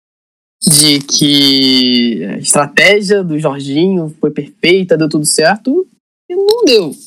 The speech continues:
Foi um baita jogo do Cuiabá, tá? Mas, devido às circunstâncias, e muito das circunstâncias em virtude da anulação do primeiro gol, né?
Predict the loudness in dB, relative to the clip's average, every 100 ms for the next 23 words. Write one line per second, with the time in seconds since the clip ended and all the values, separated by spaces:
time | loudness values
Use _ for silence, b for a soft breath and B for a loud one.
0 | -20 _ -2 2 2 0 -4 -8 -10 -8
1 | -6 -4 -6 -10 -14 -14 -16 _ _ _
2 | -8 -6 -6 -10 b b _ -2 0 2
3 | 2 2 0 0 0 0 0 0 2 0
4 | 0 0 0 2 0 -2 -2 -4 -4 -2
5 | 0 2 0 0 -2 -4 -6 B B _
6 | -2 0 0 0 0 0 0 0 -2 -2
7 | -2 0 2 2 4 2 2 0